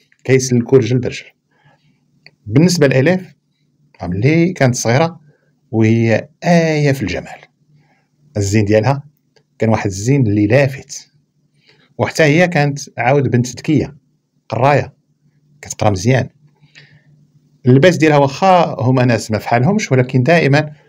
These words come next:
كانت كتحاول أن لباسها يكون نظيف، تناسق الألوان. المهم كانت البنت لباسة. من مور ما شدت الثانوية العامة أو البكالوريا كما كنسميوها حنا، قررت أنها تقرا المعلوميات وخصوصًا البرمجة،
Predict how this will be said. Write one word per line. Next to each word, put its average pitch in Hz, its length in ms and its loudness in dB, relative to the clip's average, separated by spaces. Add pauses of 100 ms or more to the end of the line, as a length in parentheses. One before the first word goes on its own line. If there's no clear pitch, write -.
(320)
كانت 220 300 -2
كتحاول 110 540 -2 (220)
أن 117 140 0
لباسها 101 320 -2
يكون 95 240 -6
نظيف، 175 360 -2 (640)
تناسق 156 500 0 (240)
الألوان. 151 580 0 (960)
المهم 175 580 4 (180)
كانت 147 260 0
البنت 123 240 0
لباسة. 90 360 -2 (440)
من 143 80 0
مور 202 180 4
ما 196 80 4
شدت 123 180 -4
الثانوية 117 380 2
العامة 120 320 0
أو 120 120 -2
البكالوريا 104 520 0
كما 98 200 -6
كنسميوها 101 400 -6
حنا، 175 240 -4 (340)
قررت 170 300 2
أنها 139 500 2 (120)
تقرا - 220 0
المعلوميات 127 640 0
وخصوصًا 139 480 -2
البرمجة، 127 720 -2